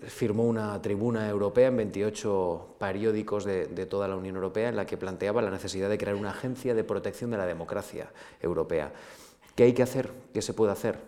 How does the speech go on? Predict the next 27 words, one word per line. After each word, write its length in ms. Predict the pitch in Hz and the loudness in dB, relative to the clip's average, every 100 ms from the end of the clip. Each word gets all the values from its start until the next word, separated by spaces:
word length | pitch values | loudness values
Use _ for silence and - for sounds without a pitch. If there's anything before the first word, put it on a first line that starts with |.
| - | -4
¿Tiene 180 | 107 104 | -4 -2
que 80 | |
ser 140 | 101 101 | -4 -6
una 160 | 90 | -4
ley? 360 | 90 120 135 135 | 0 0 0 -4
¿Tiene 220 | - 95 | -6 -4
que 80 | 95 | -4
ser 300 | - 101 95 - - - - - - | -2 -4 -4 -10 -16 -16 -18 -16 2
la 100 | 110 | 6
autorregulación 680 | 107 113 104 104 104 117 113 | 8 10 10 8 6 4 0
de 60 | |
este 140 | 107 110 | 2 2
tipo 300 | 110 104 101 | 2 2 4
de 260 | 98 92 | 4 2
plataformas, 960 | 87 101 98 95 117 117 113 113 - - | 0 0 0 -2 0 0 2 -2 -4 -4
eh, 300 | 87 80 67 | -2 -2 -2
y 80 | 76 | -2
de 100 | 95 | -2
redes 240 | 101 104 | 0 -2
sociales? 640 | 104 107 117 120 143 143 - - | -2 -2 2 2 0 -4 -10 -4
Es 100 | 113 | -2
decir, 300 | 110 110 - - - - - - | 0 -2 -4 -14 -20 -20 -14 -2
hemos 240 | 135 131 | 0 4
hablado 240 | 131 131 120 | 6 8 8
de 60 | |
la 80 | 107 | 6
responsabilidad 800 | 104 - 107 104 98 101 107 98 | 0 -2 -4 -2 -2 0 0 -2